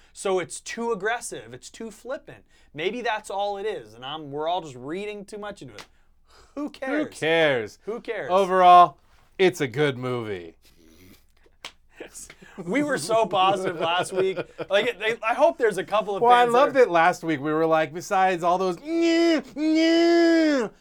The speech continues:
Speaker 2: it really isn't that many. It's just because
Speaker 1: No.
Speaker 2: it's heightened by the internet, and here we are, you know, making it seem like, once again, and adding our pile into it. But I think you make some very good points, pal. And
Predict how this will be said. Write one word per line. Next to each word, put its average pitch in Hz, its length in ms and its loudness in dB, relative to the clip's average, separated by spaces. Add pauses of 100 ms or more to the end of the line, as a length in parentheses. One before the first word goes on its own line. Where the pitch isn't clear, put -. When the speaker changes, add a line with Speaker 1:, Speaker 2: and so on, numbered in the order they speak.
(140)
Speaker 2:
it 208 140 -12
really 208 380 -4
isn't 175 380 -6
that 160 260 -2
many. 170 420 -8 (340)
It's 151 200 -14
just 165 180 -16
because 170 240 -8
Speaker 1:
No. 170 60 -8
Speaker 2:
it's 127 100 -12
heightened 170 340 -2
by 165 140 2
the 156 180 -4
internet, 170 360 -4
and 139 100 -12
here 165 140 -6
we 156 160 -4
are, 151 360 0 (540)
you 160 160 -10
know, 143 200 -4
making 147 280 -6
it 139 100 -10
seem 156 300 -6
like, 143 240 -2
once 147 240 -8
again, 143 320 -6
and 127 220 -12 (140)
adding 135 300 -4
our 131 220 -2
pile 131 380 -6
into 135 240 -8
it. 117 100 -8
But 123 260 -4 (280)
I 127 100 -6
think 131 240 -10
you 135 80 -10
make 135 180 -10
some 120 180 -20
very 117 200 -8
good 104 180 -18
points, 127 300 -18
pal. 127 340 -10 (1000)
And 98 300 -16